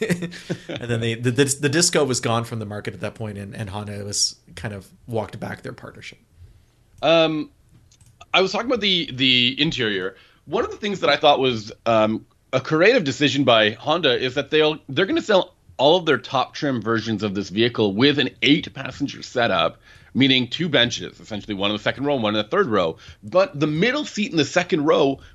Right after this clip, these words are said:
Speaker 2: is removable. You can, you can pick it up and take it out.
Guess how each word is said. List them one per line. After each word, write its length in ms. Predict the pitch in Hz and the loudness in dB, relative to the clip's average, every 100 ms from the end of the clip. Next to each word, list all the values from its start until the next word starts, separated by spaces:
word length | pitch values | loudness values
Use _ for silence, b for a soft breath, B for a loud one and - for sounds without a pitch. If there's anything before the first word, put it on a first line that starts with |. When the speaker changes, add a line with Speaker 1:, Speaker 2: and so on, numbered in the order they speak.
| - - | -20 -6
Speaker 2:
is 380 | 202 233 165 - - - | -2 -2 -4 -14 -14 0
removable. 680 | 156 151 220 165 110 87 78 | 2 6 8 6 2 -2 -2
You 100 | 98 | -2
can, 320 | 120 110 - | 0 0 0
you 140 | 117 | -4
can 180 | 117 104 | -2 -4
pick 260 | 90 170 - | -2 0 4
it 60 | |
up 160 | 151 - | 4 2
and 140 | 113 | -2
take 180 | 120 123 | -2 -2
it 80 | 139 | 2
out. 220 | 110 110 | 2 2